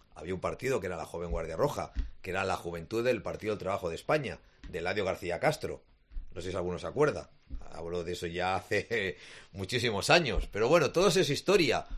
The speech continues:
porque no estamos donde estamos porque sí. Estamos donde estamos porque hemos tenido todos un pasado. Y ese pasado lo ha vivido a nivel personal cualquiera que tiene una edad y este país también.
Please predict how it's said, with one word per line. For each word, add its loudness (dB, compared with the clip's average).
porque 0
no 4
estamos 6
donde 4
estamos 2
porque 0
sí. 2
Estamos 4
donde 4
estamos 6
porque 4
hemos 2
tenido 2
todos 10
un 0
pasado. 0
Y -4
ese 2
pasado 8
lo 10
ha 8
vivido 4
a -8
nivel 4
personal 4
cualquiera 4
que -4
tiene -2
una 2
edad 8
y -4
este 0
país -4
también. -10